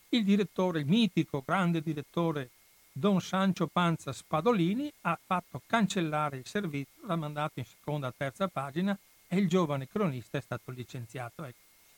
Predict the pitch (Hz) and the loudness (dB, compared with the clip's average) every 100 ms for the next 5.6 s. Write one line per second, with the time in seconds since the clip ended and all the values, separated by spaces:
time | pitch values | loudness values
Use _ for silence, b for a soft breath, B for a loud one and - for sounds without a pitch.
0 | _ 170 170 160 202 190 - 190 165 185 | _ 0 2 4 4 4 2 2 2 2
1 | 202 180 151 - - 175 175 151 - 175 | 0 0 -4 -6 -4 -2 -4 -6 -2 0
2 | 165 170 139 196 214 - 160 151 143 160 | 2 0 0 -2 -2 -4 -4 -4 -4 -2
3 | 165 139 131 131 135 180 170 151 151 135 | -2 -2 -8 -8 -8 -4 -4 -4 -8 -6
4 | 143 156 135 - 117 139 - 151 135 131 | -6 -6 -8 -14 -14 -12 -8 -8 -8 -12
5 | 135 123 131 170 180 139 | -14 -12 -10 -8 -8 -10